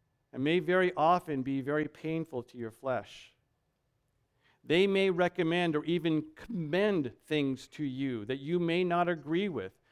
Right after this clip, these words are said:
or may even seem irrelevant to the reason why you came. And this is why it's important that you have a good grasp of the word that is supposed to be your life, because these men,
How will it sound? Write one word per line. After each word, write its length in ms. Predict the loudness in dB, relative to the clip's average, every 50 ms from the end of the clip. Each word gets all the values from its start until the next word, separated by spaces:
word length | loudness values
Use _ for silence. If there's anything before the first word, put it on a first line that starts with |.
| _ _
or 140 | 2 4 4
may 220 | 6 6 6 4 4
even 320 | 4 2 0 0 0 0
seem 340 | -2 0 0 2 2 2 2 2
irrelevant 720 | 0 0 2 4 6 6 8 6 6 4 0 -4 -6 -8 -14 _ _ _ _ _ _ _ _ _ _ _ _
to 80 | -2
the 100 | 0 2
reason 380 | 4 4 4 4 4 2 2 4
why 180 | 4 4 4 4
you 200 | 2 0 -2 -4
came. 580 | -4 -4 -2 0 0 0 0 -2 -4 -8 -12 -20 _ _ _ _ _ _ _ _ _ _ _ _ _ _ _ _ _ _ _ _ _ _ _ -2
And 100 | 4 4
this 160 | 4 4 4
is 140 | 2 -2 0
why 300 | 2 4 4 6 6 4
it's 140 | 2 2
important 560 | 0 -2 -2 -2 0 0 0 0 0 -4 -4 -2
that 140 | -4 -2
you 80 | 2 2
have 120 | 2 2
a 40 | 0
good 340 | -2 0 0 0 0 0 -6
grasp 520 | -6 -2 0 2 2 2 0 -2 -4 -4
of 100 | -2 0
the 80 | 0 0
word 440 | -2 0 0 2 4 4 2 2 2
that 140 | 0 0 0 0
is 400 | 2 2 4 4 4 2 2 -2
supposed 440 | -4 -6 -4 -2 0 0 0 -2 -4
to 60 | -6
be 120 | -4 -4
your 200 | -2 -2 -2 -2
life, 300 | 0 2 2 2 2 0
because 360 | -2 -4 -2 -2 -2 -2 -4 -6
these 340 | -4 -2 -2 -2 -2 -4 -2
men, 420 | 0 2 2 2 2 0 -2 -4